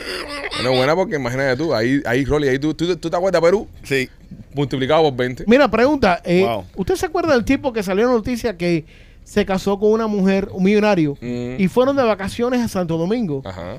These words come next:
Speaker 3: Se divorció legalmente de la tipa.
Speaker 1: Y regresó.
Speaker 3: Y regresó.
Speaker 1: Ah, mira, aprovecha.
Speaker 3: Y cuando el tipo se fue a, <laughs> cuando la tipa le pegó el divorcio,
Speaker 1: Ya estaban
Speaker 3: ya
Speaker 1: divorciados,
Speaker 3: estaban
Speaker 1: ya.
Speaker 3: divorciados.
Speaker 1: Ya estaban divorciados,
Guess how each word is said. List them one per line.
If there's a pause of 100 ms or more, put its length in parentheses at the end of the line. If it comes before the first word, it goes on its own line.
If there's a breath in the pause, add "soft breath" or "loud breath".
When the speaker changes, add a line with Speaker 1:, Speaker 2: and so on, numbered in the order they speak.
(120)
Speaker 3:
Se
divorció
legalmente
de
la
tipa. (320 soft breath)
Speaker 1:
Y
regresó.
Speaker 3:
Y
regresó.
Speaker 1:
Ah,
mira,
aprovecha. (340)
Speaker 3:
Y
cuando
el
tipo
se
fue
a,
<laughs>
cuando
la
tipa
le
pegó
el
divorcio,
Speaker 1:
Ya
estaban
Speaker 3:
ya
Speaker 1:
divorciados,
Speaker 3:
estaban
Speaker 1:
ya.
Speaker 3:
divorciados.
Speaker 1:
Ya
estaban
divorciados,